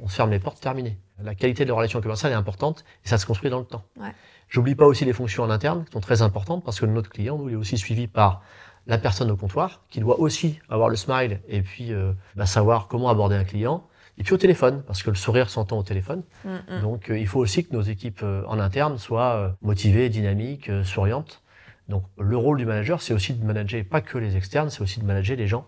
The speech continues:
Speaker 1: en agence.
Speaker 2: Et j'imagine que ça, c'est peut-être là où tu t'es inspiré du sport, de ton expérience dans le sport.
Speaker 1: Oui.
Speaker 2: Je sais pas.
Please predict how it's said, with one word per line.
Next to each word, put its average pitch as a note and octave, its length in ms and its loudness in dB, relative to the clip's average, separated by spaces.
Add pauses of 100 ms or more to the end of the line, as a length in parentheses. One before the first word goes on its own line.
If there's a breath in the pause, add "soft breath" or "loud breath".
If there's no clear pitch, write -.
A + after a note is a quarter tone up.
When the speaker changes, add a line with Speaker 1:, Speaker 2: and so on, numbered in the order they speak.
Speaker 1:
en C3+ 120 -2
agence. A2 420 -4 (200)
Speaker 2:
Et G3 60 -6
j'imagine G#3 520 6
que G#3 140 -2
ça, A#3+ 420 4
c'est - 200 -14
peut-être G3+ 180 -2
là A3+ 200 4
où A#3+ 80 -2
tu - 140 -10
t'es A3 100 -8
inspiré G3+ 460 -6
du F#3 140 -8
sport, G#3+ 400 -8
de G#3 100 -8
ton F#3+ 160 -10
expérience F#3+ 340 -8
dans F#3 80 -6
le F3+ 60 -10
sport. - 400 -6 (140)
Speaker 1:
Oui. A2+ 120 -2
Speaker 2:
Je G#2+ 40 -2
sais F#3+ 160 0
pas. A#3 180 6